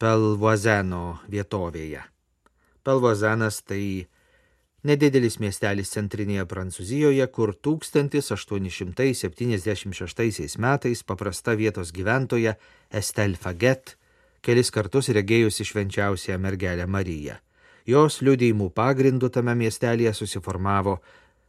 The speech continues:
gailestingumo motinos kultas ir išaugo jai dedikuota šventovė, kurią lanko piligrimai.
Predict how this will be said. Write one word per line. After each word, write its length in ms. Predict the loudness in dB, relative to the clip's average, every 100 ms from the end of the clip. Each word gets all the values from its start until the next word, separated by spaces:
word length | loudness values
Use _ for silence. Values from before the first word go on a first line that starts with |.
| _
gailestingumo 800 | 0 4 6 4 2 4 4 4
motinos 480 | 4 2 0 -2 -2
kultas 520 | 2 2 2 -4 -6 -2
ir 80 |
išaugo 540 | -2 2 2 4 2 0
jai 400 | 0 -2 0 0 2
dedikuota 540 | 0 0 -4 -6 -6
šventovė, 640 | -4 -2 -2 -4 -6 -6 -8 -12 -20 _ _
kurią 240 | 4 4 4
lanko 380 | 0 -4 -6 -6
piligrimai. 640 | -4 -4 -4 -6 -8 -14